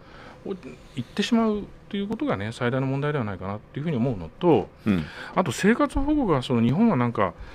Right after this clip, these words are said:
Speaker 1: あの、使いすぎてるように言うけれども、生活保護の予算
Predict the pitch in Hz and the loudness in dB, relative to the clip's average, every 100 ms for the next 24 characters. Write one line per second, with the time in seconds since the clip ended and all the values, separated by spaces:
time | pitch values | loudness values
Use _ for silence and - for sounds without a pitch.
0 | - - - 113 104 - 170 190 247 214 | -18 -18 -4 -2 -2 -2 -2 -2 -2 -2
1 | 139 110 92 117 190 160 98 85 113 98 | -2 -2 -2 0 0 -2 -4 -2 -2 -4
2 | - 226 254 262 277 277 277 220 170 - | 0 0 0 -2 -2 0 2 2 2 -4
3 | - 185 135 143 165 160 | -2 2 2 2 2 2